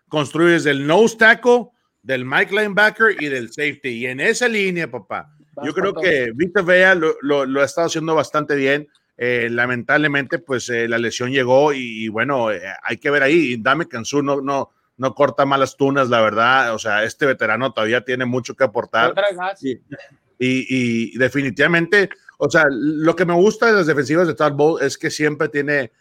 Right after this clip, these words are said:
Speaker 1: una buena rotación, unos buenos backups que están listos y, y, y con hambre, o sea, e-, entonces sí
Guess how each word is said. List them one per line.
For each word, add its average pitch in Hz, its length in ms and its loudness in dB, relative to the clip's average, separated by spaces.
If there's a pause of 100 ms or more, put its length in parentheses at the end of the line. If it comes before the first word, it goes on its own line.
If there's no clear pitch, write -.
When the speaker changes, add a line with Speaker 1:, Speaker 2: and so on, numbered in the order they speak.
(200)
Speaker 1:
una 135 220 -2
buena 135 340 -2
rotación, 127 460 -4
unos 139 200 -2
buenos 135 260 0
backups 127 420 0
que 120 100 -4
están 123 260 -4
listos 139 400 -2
y, - 20 2 (140)
y, 117 220 -4 (160)
y 123 140 -4
con 110 220 -4
hambre, 131 320 2
o 107 100 0
sea, 107 240 -2 (340)
e-, 120 240 -4
entonces 139 520 2
sí 190 300 2